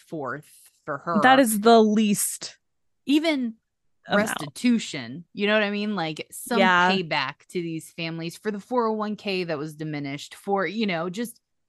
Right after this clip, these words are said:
Speaker 1: the, the
Speaker 2: All
Speaker 1: struggle
Speaker 2: of
Speaker 1: of
Speaker 2: the
Speaker 1: the job
Speaker 2: things.
Speaker 1: that they couldn't get because they have a felony on their record. All, yeah,
Speaker 2: The
Speaker 1: all the
Speaker 2: time
Speaker 1: things.
Speaker 2: lost, all of it.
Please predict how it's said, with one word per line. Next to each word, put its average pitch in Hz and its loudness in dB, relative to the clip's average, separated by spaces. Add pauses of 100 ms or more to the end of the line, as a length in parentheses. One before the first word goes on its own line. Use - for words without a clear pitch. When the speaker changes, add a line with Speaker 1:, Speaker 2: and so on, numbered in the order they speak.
(240)
Speaker 1:
the, 170 -6
the 170 -8
Speaker 2:
All 220 8
Speaker 1:
struggle 226 8
Speaker 2:
of 196 -2
Speaker 1:
of 202 4
Speaker 2:
the 185 0
Speaker 1:
the 196 2
job 170 4
Speaker 2:
things. 156 -6
Speaker 1:
that 170 -4
they 156 -4
couldn't 156 -8
get 143 -6
because 156 -12
they 170 -6
have 165 -6
a 151 -6
felony 156 -8
on 143 -6
their 143 -6
record. 143 -4
All, 185 0
yeah, 185 -4
Speaker 2:
The 165 0
Speaker 1:
all 202 2
the 160 -8
Speaker 2:
time 196 2
Speaker 1:
things. 196 2
Speaker 2:
lost, 170 -2
all 180 0
of - -8
it. - -2